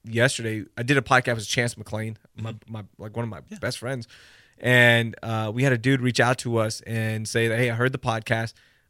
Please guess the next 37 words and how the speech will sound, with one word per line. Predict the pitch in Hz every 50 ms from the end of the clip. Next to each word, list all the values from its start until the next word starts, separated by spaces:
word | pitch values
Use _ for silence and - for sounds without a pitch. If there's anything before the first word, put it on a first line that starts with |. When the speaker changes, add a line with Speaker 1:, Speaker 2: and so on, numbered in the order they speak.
| _ -
Speaker 1:
Uh, | - 117 120 117 117 107 -
I, | - 120 120 - -
I | 123
put | - 131 139
in | 139 131
my | 127 123 123 123 123 120 107 -
notice | 127 123 123 123 120 120 - - - _ -
at | 120 117 107
work, | 110 113 117 120 -
and | 117 113
I'm | 117 117
gonna | 117 117
go | 113 117 113
pursue | - - 110 - - 127
my | 120 117 113
dream. | 110 113 117 117 107 104 101 _ _ _ 127
I'm | 135
like, | 135 139 165
Speaker 2:
Oh, | 214
Speaker 1:
"What | 240 220 226
Speaker 2:
wow. | 208 123 107
Speaker 1:
the | 98
fuck? | - - - 226 226 202 160 156 - - - -
Speaker 2:
Oh, | 175 -
Speaker 1:
What | 220 269
are | 285
Speaker 2:
that's |
Speaker 1:
you, | 302 302 -
Speaker 2:
great. | 202 - - - _ _ _ -
Speaker 1:
why | 190 233
are |
you | 254 -
listening | 262 233 - - - 240
to | 220 240
us | 247 220
doing | - - 202 196 180 170
that?" | 165 151 135 117 95